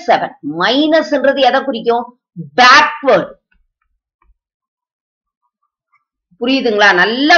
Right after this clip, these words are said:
கவனிக்கணும். ஏன்னா ஜீரோ, அது ப்ரொசீஜர். அந்த வீடியோ கொஞ்சம் பாருங்க கண்ணு. அது ஃபுல்லா நடத்தணும்னா ஒரே ப்ராப்ளத்துக்கே இருபது நிமிஷம் போயிடும். அதனால பேக்வேர்ட்ல நடக்கணும். ஃபேஸிங் பா-, மூஞ்சி வந்து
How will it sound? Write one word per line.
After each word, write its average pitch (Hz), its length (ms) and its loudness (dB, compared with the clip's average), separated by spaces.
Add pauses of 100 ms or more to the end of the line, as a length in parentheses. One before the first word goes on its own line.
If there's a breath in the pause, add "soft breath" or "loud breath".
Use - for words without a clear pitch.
(140)
கவனிக்கணும். 202 640 0
ஏன்னா 247 120 0 (500 loud breath)
ஜீரோ, 285 240 2 (180)
அது 196 100 -2 (100)
ப்ரொசீஜர். 233 460 2
அந்த 165 100 0 (120)
வீடியோ 285 260 0 (100)
கொஞ்சம் 202 260 -2
பாருங்க 196 260 2
கண்ணு. 185 160 0
அது 180 140 -6
ஃபுல்லா 254 300 0
நடத்தணும்னா 233 380 -2 (120)
ஒரே 214 200 2 (120)
ப்ராப்ளத்துக்கே 190 540 -2
இருபது 175 280 -4
நிமிஷம் 160 300 -10
போயிடும். 139 240 -14 (300 soft breath)
அதனால 254 220 4 (240)
பேக்வேர்ட்ல 254 760 2
நடக்கணும். 156 380 -4 (180)
ஃபேஸிங் 294 680 0
பா-, - 140 0 (280 loud breath)
மூஞ்சி 359 400 2
வந்து 285 160 2